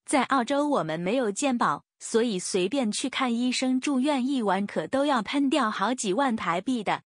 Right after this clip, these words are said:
再容我分享最近于天女儿癌逝的消息。其实我妈在五月过世前一直常跟我于天女儿抗癌的故事，就结果而言，晚了我妈三个月走，享年三十九岁，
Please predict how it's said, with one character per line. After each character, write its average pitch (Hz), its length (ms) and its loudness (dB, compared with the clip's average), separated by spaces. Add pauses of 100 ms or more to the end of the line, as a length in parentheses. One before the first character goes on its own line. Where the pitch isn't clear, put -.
(260)
再 294 160 2
容 220 240 0
我 180 160 2
分 302 240 0
享 196 280 -2
最 269 240 -2
近 247 220 0
于 190 140 -2
天 302 340 0
女 185 120 0
儿 175 340 0
癌 185 240 0
逝 294 180 0
的 202 140 -2
消 240 280 0
息。 180 300 -2 (160)
其 269 240 0
实 226 240 0
我 220 120 2
妈 262 200 0
在 294 260 2
五 170 220 -2
月 202 220 -2
过 277 260 0
世 254 280 -2
前 180 380 0
一 277 160 0
直 220 220 -4
常 208 320 -2
跟 285 160 0
我 180 140 2
于 170 180 -2
天 302 300 -2
女 220 120 0
儿 165 200 0
抗 277 240 0
癌 185 180 0
的 214 100 -2
故 302 220 0
事， 190 320 -2 (160)
就 269 200 0
结 214 240 -2
果 226 140 -2
而 170 280 2
言， 185 340 0 (200)
晚 180 220 2
了 220 140 0
我 208 140 2
妈 240 240 0
三 294 280 0
个 254 120 2
月 269 220 0
走， 147 340 0 (160)
享 180 280 -2
年 180 200 -2
三 302 240 0
十 262 160 -2
九 175 240 0
岁， 226 340 -2